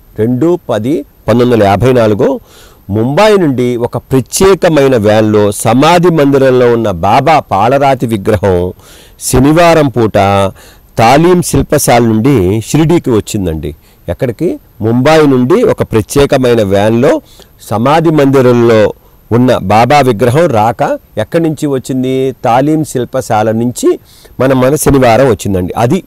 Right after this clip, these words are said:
ఈరోజు విశేషం. మరొక విశేషం ఉందండి, రెండు పది రెండు వేల ఆరు, రెండు పది రెండు వేలలో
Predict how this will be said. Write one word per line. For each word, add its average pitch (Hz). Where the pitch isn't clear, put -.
ఈరోజు 113
విశేషం. 98
మరొక 190
విశేషం 143
ఉందండి, 90
రెండు 165
పది 147
రెండు 127
వేల 156
ఆరు, 120
రెండు 160
పది 151
రెండు 123
వేలలో 110